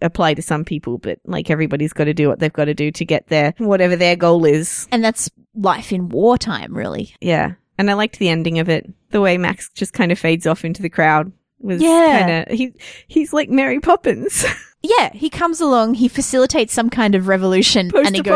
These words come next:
Speaker 1: Post-apocalyptic Mary Poppins. <laughs> But that's, I mean, since, like, at least in, in Beyond Thunderdome and this one,
Speaker 2: Yeah.
Speaker 1: basically that is his job, is to come along and try and
Speaker 2: Yeah.
Speaker 1: help out, like, vulnerable people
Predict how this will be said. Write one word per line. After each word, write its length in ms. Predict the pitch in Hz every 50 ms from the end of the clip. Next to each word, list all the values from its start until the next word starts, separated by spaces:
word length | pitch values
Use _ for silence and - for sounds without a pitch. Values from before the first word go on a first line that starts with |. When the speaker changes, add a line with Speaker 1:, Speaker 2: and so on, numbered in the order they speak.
| 202 -
Speaker 1:
Post-apocalyptic 360 | 285 262 277 - - 302 -
Mary 260 | 311 285 277 311 392
Poppins. 580 | - 480 440 - - 330 403 539 - - - - _
<laughs> 60 | -
But 160 | 262 339 294
that's, 240 | - 494 494 - - -
I 60 | 285
mean, 320 | 330 330 339 330 302 - - _ _ _ _ _ _ -
since, 520 | - - - 302 359 392 - - - -
like, 500 | 330 269 233 226 214 190 - - - - _ _ _ _ _ _ -
at 160 | - 233 -
least 380 | 277 269 294 339 427 - - 277
in, 200 | 247 233 220 -
in 440 | - 214 214 208 202 196 190 131
Beyond 340 | 208 214 202 196 196 202 -
Thunderdome 640 | - 196 185 196 208 190 185 170 170 165 160 165 156 - -
and 220 | 175 175 175 175
this 200 | 196 226 - -
one, 320 | 185 156 139 135 131 117
Speaker 2:
Yeah. 200 | 226 220 202 185
Speaker 1:
basically 600 | 180 208 247 370 - - 403 - - 262 240 226 208
that 200 | 190 196 190 190
is 180 | 214 349 -
his 220 | - - 220 220 -
job, 260 | - 226 226 269 302
is 120 | 226 -
to 100 | - -
come 220 | 240 - 240 240 226
along 260 | 214 202 202 202 202
and 100 | 196 220
try 180 | - 262 202 196
and 180 | 190 185 196
Speaker 2:
Yeah. 180 | 339 403 381 -
Speaker 1:
help 140 | 220 220 233
out, 240 | 208 202 185 -
like, 320 | 170 190 185 - - - - - - - _ _ -
vulnerable 500 | 202 202 202 208 220 226 220 220 240 185
people 540 | - - 208 190 - 180 156 165 202 320